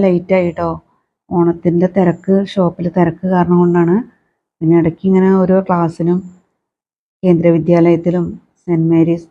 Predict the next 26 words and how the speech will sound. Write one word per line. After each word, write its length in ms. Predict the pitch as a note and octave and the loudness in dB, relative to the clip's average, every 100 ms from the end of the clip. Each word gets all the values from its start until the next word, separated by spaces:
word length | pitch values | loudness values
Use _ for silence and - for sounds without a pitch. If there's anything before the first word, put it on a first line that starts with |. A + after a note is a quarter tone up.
| - | -6
തോ-, 180 | F3 E3+ D#3+ | -4 0 0
അല്ല, 180 | D3+ D#3 D3+ | 2 0 0
സെന്റ് 240 | E3+ E3 E3+ | -2 -2 -2
തോമസ് 320 | F3 F3 F3 F3+ | -4 -4 -4 -2
കോളേജിലും 520 | E3+ E3 D#3+ F3 E3 D#3+ _ _ _ _ _ | 0 0 0 -2 -2 -6 _ _ _ _ _
ഒക്കെ 220 | - - F3 | -20 -2 2
ഓരോ 240 | E3 F3 F3+ F#3 F#3 - _ | 4 4 2 0 -4 -12 _
ക്ലാസ്സിന് 440 | E3+ E3 D#3+ F3 F3 | -2 -2 -4 -2 0
വേണ്ടിയിട്ട് 280 | D#3+ D#3+ F3 F3 | 0 -2 -6 -2
പോയി. 240 | E3 D#3 G#3 _ _ _ _ | 0 0 -6 _ _ _ _
അതുകൊണ്ട് 380 | E3 D#3+ D#3 E3+ - - | 0 2 2 0 0 -2
അതിൻ്റെ 300 | D#3+ D#3+ F3+ | 0 -2 0
തിരക്കും 400 | E3+ E3 F3+ F3 E3+ _ _ _ _ _ F#3+ | -2 -2 -6 -8 -8 _ _ _ _ _ -2
എല്ലാം 300 | E3+ E3+ F3+ | 2 2 4
ആയിട്ട് 220 | E3+ F3 F3+ | 2 0 -4
കുറച്ച് 240 | E3+ - F3+ | -6 -6 -4
തിരക്കിൽ 320 | E3 E3 E3+ E3+ | -4 -4 -4 -4
പെട്ടുപോയി. 420 | D#3+ D#3+ D#3+ E3+ F#3 _ _ _ | -2 0 0 0 -6 _ _ _
അതാണ് 280 | E3+ E3 E3 | -6 -2 0
കേട്ടോ 200 | D#3+ E3+ D#3+ | 0 -2 -2
വീഡിയോ 300 | D#3 D#3+ E3+ | 0 0 0
ഇടാൻ 200 | F3 F3 F#3+ - _ _ _ _ F3 | 0 -2 -4 -14 _ _ _ _ 0
ലേറ്റായി 420 | E3 D#3+ F3+ E3+ F3+ | 0 2 2 2 0
പോയത്. 320 | F3 E3+ A#3 C#4+ - _ _ G3 | 0 0 -2 -4 -10 _ _ -2
അപ്പോൾ 160 | F#3 F#3 | 2 2
നമ്മൾ 240 | E3+ | 2